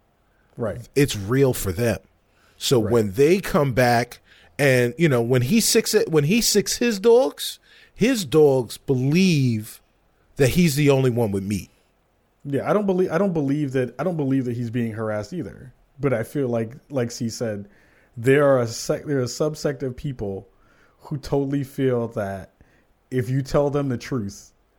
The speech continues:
Speaker 1: they are definitely being harassed.
Speaker 2: Yep.
Speaker 1: And, and
Speaker 2: Yep.
Speaker 1: other people who are in that space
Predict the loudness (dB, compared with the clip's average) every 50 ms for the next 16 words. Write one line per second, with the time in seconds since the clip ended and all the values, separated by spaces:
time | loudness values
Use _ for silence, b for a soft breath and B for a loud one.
0 | _ _ _ -16 -6 0 2 2 2 2 0 -2 -4 -4 -4 -4 -4 -6 -6 -6
1 | -6 -6 -4 -4 -6 -6 -6 -10 -12 -12 -14 -14 -14 -16 -20 -18 -8 -2 0 0
2 | 0 0 -4 b b b b b -6 -4 -4 -4 -4 -2 0 2 2 2 2 2
3 | 2 2 2 0 -2 -4 -6 -4 -4 -4 -2 -2 -2 0 0 2 2 0 -2 -2
4 | -4 -4 -4 -2 -2 -4 -4 -6 -8 -12 -12 -10 -8 -8 -8 -8 -12 -14 -20